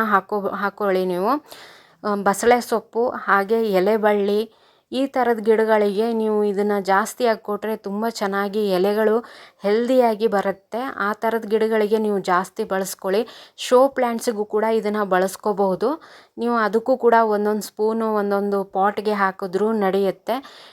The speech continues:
ನೀವು ಡೈಲಿ ಟೀ ಮಾಡಿದಾಗ ಅದನ್ನ ಸೋಸ್ಬಿಟ್ಟು, ಅಂದ್ರೆ ಚೆನ್ನಾಗಿ ಕ್ಲೀನ್ ಮಾಡ್ಬೇಕು, ಸಕ್ಕರೆ ಅಂಶ ಹೋಗ್ಬೇಕು, ಆಮೇಲೆ ಹಾಲಿನ ಅಂಶ ಹೋಗ್ಬೇಕು. ಆ ರೀತಿಯಾಗಿ ಕ್ಲೀನ್ ಮಾಡಿ ತೆಗ್ದು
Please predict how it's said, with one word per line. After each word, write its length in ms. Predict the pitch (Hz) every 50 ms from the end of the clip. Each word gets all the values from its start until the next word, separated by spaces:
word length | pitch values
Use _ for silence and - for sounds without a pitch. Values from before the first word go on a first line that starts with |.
| _ _ 233
ನೀವು 300 | 240 262 262 247 190 175
ಡೈಲಿ 440 | 214 214 226 240 254 262 269 269
ಟೀ 260 | 262 - - 226 233 233
ಮಾಡಿದಾಗ 560 | 226 220 214 214 208 202 208 208 202 185 202 208 214 208
ಅದನ್ನ 320 | 208 185 190 202 208 202 202
ಸೋಸ್ಬಿಟ್ಟು, 600 | 202 - - 202 214 226 220 - 233 220 226 233
ಅಂದ್ರೆ 340 | 233 226 214 214 214 233 247
ಚೆನ್ನಾಗಿ 640 | 233 _ - - 214 202 208 208 226 214 247 254
ಕ್ಲೀನ್ 440 | 254 - - 214 208 214 220 226 226
ಮಾಡ್ಬೇಕು, 520 | 220 214 208 190 185 190 185 185 - 226 233
ಸಕ್ಕರೆ 400 | - - 202 - - 240 240 233
ಅಂಶ 280 | 226 214 208 - -
ಹೋಗ್ಬೇಕು, 680 | 220 202 196 190 190 196 185 196 190 185 - - 277 311 - - - - - - - - - -
ಆಮೇಲೆ 300 | 208 214 220 226 220 233
ಹಾಲಿನ 440 | 214 214 196 196 208 220 220 220 214
ಅಂಶ 220 | 208 202 - -
ಹೋಗ್ಬೇಕು. 540 | 208 196 196 190 185 175 190 190 190 - 240
ಆ 140 | 226 208 196
ರೀತಿಯಾಗಿ 520 | 196 202 196 196 220 208 202 185 190 190
ಕ್ಲೀನ್ 440 | 190 - - 208 220 233 240 233 220
ಮಾಡಿ 300 | 208 202 202 190 208 214
ತೆಗ್ದು 540 | 208 - 196 185 185 185 180 220 277 330